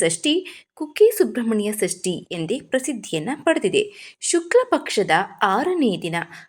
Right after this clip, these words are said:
ಅಂದರೆ ಡಿಸೆಂಬರ್ನಲ್ಲಿ ಆಚರಿಸಲ್ಪಡುವ ಷಷ್ಠಿ ಹಿಂದೂಗಳ ಪ್ರಮುಖ ಹಬ್ಬ. ತುಳುನಾಡಿಗೆ ಇದು ಪ್ರಮುಖ ಹಬ್ಬ ಕೂಡ ಹೌದು. ಇದು ಒಮ್ಮೊಮ್ಮೆ ನವೆಂಬರ್ನಲ್ಲಿ, ಒಮ್ಮೊಮ್ಮೆ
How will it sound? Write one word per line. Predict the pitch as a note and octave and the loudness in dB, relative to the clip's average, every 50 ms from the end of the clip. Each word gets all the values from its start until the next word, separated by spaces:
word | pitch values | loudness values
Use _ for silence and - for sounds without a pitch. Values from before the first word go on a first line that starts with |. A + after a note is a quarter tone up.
| _ _ | _ _
ಅಂದರೆ | - F3+ E3+ D#3+ F#3+ A3 A3 B3+ C#4+ | -8 -8 -6 -2 0 2 2 2 2
ಡಿಸೆಂಬರ್ನಲ್ಲಿ | A#3+ G3 G#3+ G#3 - A#3 G3+ F#3+ F3+ F3+ F3+ E3+ E3 E3+ E3+ | 0 0 0 0 0 0 0 0 -2 -2 -2 -2 -2 -4 -4
ಆಚರಿಸಲ್ಪಡುವ | - - F3+ F3 F3 F3 - E3+ E3 - F3 E3 E3 - E3+ E3 E3 G3 A3+ C4 F#4 - - - - - _ - - | -2 -2 -2 -2 -2 -4 -6 -6 -6 -6 -8 -8 -4 -2 -2 0 0 0 0 0 -2 -4 -10 -14 -16 -18 _ -2 0
ಷಷ್ಠಿ | D4 D4+ D4+ - - - D#4+ | 2 2 2 2 2 2 2
ಹಿಂದೂಗಳ | D#4 - A3+ G3 G#3 G3+ F#3 F#3 E3+ E3 D#3 - A#3 C#4 D#4 E4+ E4+ | 2 0 0 0 2 2 4 2 2 2 2 2 2 2 2 0 0
ಪ್ರಮುಖ | - - F#3 F#3 F3+ E3 D#3+ D#3+ - - | 2 2 2 4 2 0 -2 -4 -8 -10
ಹಬ್ಬ. | - - A3+ - - - - - - - - - - _ _ _ | -2 -2 -2 0 2 0 0 0 -2 -10 -20 -20 -20 _ _ _
ತುಳುನಾಡಿಗೆ | - D#4 E4 F4+ A4 A4+ A4 G#4 F#4 D#4+ B3+ A3+ F#3 F3+ G3+ | -6 -2 2 4 4 4 4 4 4 4 2 2 2 2 2
ಇದು | A#3 G3 F#3 E3 G3+ | 2 2 0 -2 -4
ಪ್ರಮುಖ | G#3+ - - - F3+ F3+ G3+ B3 B3+ B3+ - | -6 -6 -4 -2 0 0 0 0 0 -2 -4
ಹಬ್ಬ | A3 G3 F3 E3 E3+ F3 E3 D#3+ D#3+ - | -2 -2 -2 -2 0 0 0 0 -2 -4
ಕೂಡ | D#3+ D#3+ B3 C4+ | -2 0 0 0
ಹೌದು. | C4 A3+ F3 D#3 - - - - - - - - _ _ | 2 0 0 -2 -2 -6 -6 -10 -16 -20 -20 -20 _ _
ಇದು | C#4+ E4 E4+ F4+ F4+ - | -8 2 2 4 4 4
ಒಮ್ಮೊಮ್ಮೆ | - G3+ G3+ F#3+ F#3+ F3+ E3+ E3 E3 F#3 A#3+ - - - _ _ - | 4 2 4 4 2 0 0 -2 -4 -4 -6 -10 -18 -20 _ _ 0
ನವೆಂಬರ್ನಲ್ಲಿ, | G#3 G3+ G3+ A#3+ D#4 F#4 F4+ - D#4 C4+ - F3 E3+ D#3+ F3 A3 B3+ - | 2 2 2 2 2 0 2 2 0 0 0 -4 -4 -2 0 -2 -2 0
ಒಮ್ಮೊಮ್ಮೆ | - G#3 G3 F#3+ F#3 F#3+ F3+ E3 E3 F#3+ B3 D4 - - _ | 0 2 4 4 4 2 2 0 -2 -4 -4 -6 -8 -14 _